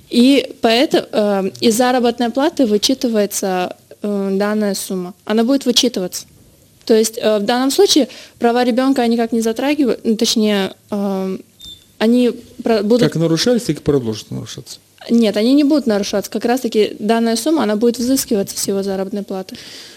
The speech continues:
Speaker 2: Э, уважаемые радиослушатели, напоминаю, что студенты четвёртого курса на самом деле, э, поп-, как говорят молодежь, попали, э, в ситуацию, когда, м, они сами не знали, куда они шли, они не знали, что прямой эфир будет. То есть, без,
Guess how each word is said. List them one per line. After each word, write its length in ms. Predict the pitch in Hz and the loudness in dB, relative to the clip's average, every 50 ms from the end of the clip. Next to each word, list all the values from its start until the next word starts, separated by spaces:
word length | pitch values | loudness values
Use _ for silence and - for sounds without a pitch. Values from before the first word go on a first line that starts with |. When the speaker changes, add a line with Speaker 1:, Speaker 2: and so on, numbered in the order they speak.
| - _ - | -18 _ -2
Speaker 2:
Э, 200 | 160 151 143 143 | 2 2 4 2
уважаемые 460 | 143 - 147 147 156 147 160 151 143 139 | 2 2 4 4 4 4 4 4 4 4
радиослушатели, 560 | 147 143 139 147 - 226 254 - - - 139 | 4 4 2 2 2 2 0 0 0 -2 0
напоминаю, 720 | 135 139 123 - 143 135 147 151 160 170 170 156 135 131 | 0 0 0 0 0 0 2 2 2 2 0 0 0 0
что 440 | 131 - - - - 139 135 131 131 | -2 -4 -6 -2 0 0 2 2 0
студенты 580 | 131 - - - 147 143 151 143 131 127 - 131 | -2 -6 -8 -10 -6 -2 -2 -2 -2 -2 -4 -6
четвёртого 460 | - - - - 139 - - 143 139 135 | -6 -4 -2 -2 -2 0 2 2 2 2
курса 320 | - - 269 269 - 160 | 2 2 2 2 2 -2
на 100 | 135 120 | -4 -6
самом 320 | - - - 160 165 160 151 | -4 -4 -4 -2 -2 -4 -2
деле, 540 | 143 151 143 143 139 135 127 120 120 - - | -2 -2 -2 0 0 0 0 0 -2 -4 -6
э, 220 | - 127 127 131 127 - | -8 -8 -10 -10 -6 -2
поп-, 240 | - 139 135 - - 135 131 - - - - - | -2 -2 -2 -2 -10 -10 -10 -10 -10 -10 -8 -4
как 160 | - 143 135 | -4 -2 0
говорят 260 | 139 139 131 127 123 - - | 0 0 0 0 -2 -6 -10
молодежь, 400 | - 127 127 127 127 139 151 - - | -10 -6 -4 -4 -4 -4 -6 -8 -6
попали, 600 | - 139 131 - _ - 147 127 110 - - - _ _ _ _ - - - - - _ _ - | -4 -4 -4 -4 _ -2 0 0 0 -2 -6 -12 _ _ _ _ -20 -20 -20 -20 -20 _ _ -10
э, 640 | - 127 127 120 120 120 120 117 117 117 117 117 117 117 | -6 -4 -4 -2 -2 -2 -4 -4 -4 -4 -6 -6 -8 -8
в 60 | - - | -8 -6
ситуацию, 520 | - 147 127 180 240 294 294 - 156 139 | -6 -2 0 0 0 0 0 0 -2 0
когда, 480 | - - 131 123 131 139 165 185 190 175 160 - - | 0 -4 -6 -4 -2 -2 0 0 0 -2 -4 -8 -12
м, 300 | - - - 143 143 - | -14 -12 -10 -10 -10 -8
они 200 | - 139 151 170 | -6 -4 -2 -2
сами 240 | 160 - 185 160 139 | 0 0 0 0 0
не 80 | 131 127 | 0 0
знали, 200 | 123 135 123 120 | 0 0 -2 -2
куда 220 | - 131 127 127 | -4 -2 -2 -2
они 120 | 123 131 | -2 -2
шли, 200 | 131 - - 233 | -4 -2 0 0
они 100 | 202 156 | 0 0
не 60 | 143 135 | 0 0
знали, 140 | 139 143 | 0 -2
что 160 | 131 - - 117 | -2 -2 -4 -4
прямой 300 | - 127 127 127 127 127 | -2 -2 0 0 0 -2
эфир 220 | 127 - 226 262 240 | 0 0 0 2 2
будет. 260 | 180 123 110 110 - | 2 0 -2 -2 -4
То 40 | - | -6
есть, 160 | 123 - - | -6 -6 -6
без, 280 | 123 135 143 143 131 | -4 -2 0 0 -2